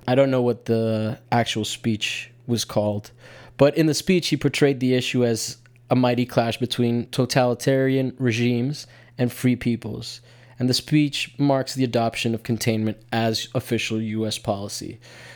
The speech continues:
So in that speech in nineteen forty-seven, that's when containment begins. Prior to that, we had basically been isolationists, and I don't know, I think that Roosevelt wanted to open trade with Russia,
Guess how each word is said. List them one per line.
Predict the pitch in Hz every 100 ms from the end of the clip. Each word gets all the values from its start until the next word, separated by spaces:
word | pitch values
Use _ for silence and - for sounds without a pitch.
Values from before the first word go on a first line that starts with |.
| -
So | - 147 135 123
in | 135 131
that | 131 127
speech | - 139 123
in | 123
nineteen | 123 120 120
forty-seven, | - 120 117 - 143 120 117
that's | 120 - 123
when | 113
containment | 117 110 117 113 110
begins. | 104 117 110 107 - - -
Prior | 143 147
to | 135 143
that, | 156 131
we | 131
had | 127
basically | 131 131 - 127 123
been | 117 123 120 120 117 117 - - - -
isolationists, | 120 - 110 117 113 110 104 113 - - - - - - -
and | 123 117 117 117
I | - 120
don't | 113 127 127 127
know, | 127 123 120 -
I | 131
think | - 160 151
that | 151 139 - - -
Roosevelt | 139 151 135 117 113 110
wanted | 117 113 113 104
to | 120 -
open | 123 123 110
trade | 107 120 113 110 110 - - -
with | - 123 117 117 - -
Russia, | 127 120 110 110 104